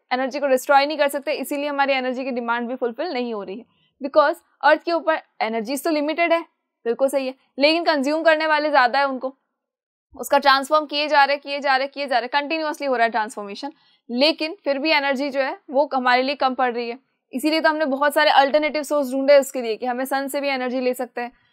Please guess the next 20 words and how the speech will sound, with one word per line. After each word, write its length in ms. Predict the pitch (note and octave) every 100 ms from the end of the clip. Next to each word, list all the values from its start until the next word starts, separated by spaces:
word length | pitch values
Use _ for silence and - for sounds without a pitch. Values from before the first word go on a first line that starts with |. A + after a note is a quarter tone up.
| _
हम 160 | C#4 C#4
टाइड 300 | C#4 C4+ B3+
से 120 | D4
भी 100 | C#4
एनर्जी 320 | C#4 C4 A#3+
ले 140 | B3+ B3+
सकते 220 | B3+ B3+
हैं, 80 | C4
हम 120 | C#4
वेव 340 | C4+ C#4 C#4 C#4
एनर्जी 380 | C#4 C4+ A#3+
को 120 | C4+ C4+
भी 100 | C4+
ले 140 | B3+
सकते 280 | B3 A#3 A#3+
हैं। 140 | B3 _ _ _ -
चलिए, 240 | F#3+ - _ _ _ -
so 140 | D#4+ F4+ - _ _ _ -
एनर्जी 440 | C4+ D4 C#4 F4
को 340 | F4 D4+ F4